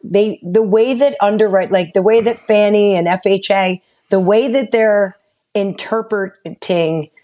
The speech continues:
this covid loss of time. Like, if people were out of work from covid, they're, they're, they're calculating it as a loss of income.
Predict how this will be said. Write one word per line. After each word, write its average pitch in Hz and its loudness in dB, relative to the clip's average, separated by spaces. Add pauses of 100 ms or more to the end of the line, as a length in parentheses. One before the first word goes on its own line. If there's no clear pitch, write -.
(160)
this 180 -2
covid 202 -2
loss 180 -2
of 180 -4
time. 165 -2
Like, 156 -4
if 165 -8
people 269 -2
were 226 0
out 196 0
of 175 -2
work 165 -2 (440)
from 190 -8
covid, 185 -4 (1200)
they're, 226 -2 (120)
they're, 226 0 (1400)
they're 220 0
calculating 214 0
it 175 -6
as 190 -2
a 185 -2
loss 180 -2
of 165 -4
income. 165 -4